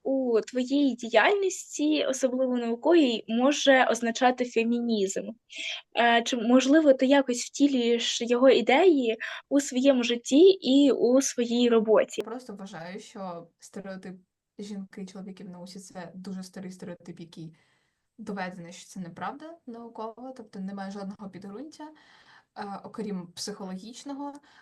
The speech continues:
Speaker 2: е, чому це правда. Тому я використовую, <laughs> в мене є одне вирішення для всіх стереотипів: це те, робити те, що тобі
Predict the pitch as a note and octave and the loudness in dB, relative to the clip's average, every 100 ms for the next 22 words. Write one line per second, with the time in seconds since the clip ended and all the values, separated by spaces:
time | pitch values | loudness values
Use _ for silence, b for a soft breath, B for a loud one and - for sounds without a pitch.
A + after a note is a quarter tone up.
0 | b F#3 G3 F#3+ F#3 F3 - - F#3+ F#3 | b -12 -10 -10 -10 -12 -18 -16 -12 -10
1 | F#3 F#3+ F#3 D#3+ F#3 G#3+ D#4 - _ _ | -10 -14 -12 -12 -12 -12 -16 -18 _ _
2 | _ _ _ _ G#3+ G3+ G3+ G3+ G3 F#3+ | _ _ _ _ -12 -10 -10 -12 -12 -14
3 | F#3+ _ _ _ _ _ - G3 G3 G3 | -16 _ _ _ _ _ -20 -12 -8 -6
4 | A3+ G#3+ G#3+ G3 G3 G3 G#3+ F3 A3 - | -8 -10 -12 -12 -10 -12 -12 -14 -14 -14
5 | G#3+ A3 B3+ G#3+ G3+ G3+ F#3+ E3+ E3+ - | -12 -10 -8 -8 -10 -10 -10 -10 -14 -16
6 | - E3+ E3+ F#3+ F#3 - - - D#4+ C4 | -16 -16 -16 -18 -20 -16 -16 -16 -16 -16
7 | - F#3+ E3+ G3 F#3+ G3+ G3 F#3 G3 F#3 | -16 -16 -14 -12 -12 -12 -14 -16 -16 -16